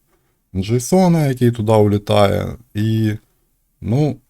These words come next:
як на мене, виглядає не досить, е, просто і прозоро, тим більше доволі мало документації, мало інформації по тому взагалі, як щось тут робити. Звісно, один раз зробивши це,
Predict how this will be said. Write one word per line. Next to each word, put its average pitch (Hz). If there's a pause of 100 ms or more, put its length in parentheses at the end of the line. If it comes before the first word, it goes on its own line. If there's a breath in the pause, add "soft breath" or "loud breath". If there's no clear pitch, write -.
як 113
на -
мене, 165
виглядає 120
не 107
досить, 95
е, 92 (320)
просто 101
і 92
прозоро, 120
тим -
більше 110
доволі 98
мало 101
документації, 107 (460 loud breath)
мало 117
інформації 107
по 101
тому 120
взагалі, 98
як 92
щось -
тут -
робити. 90 (200)
Звісно, 120 (220)
один 104
раз 98
зробивши 101
це, 175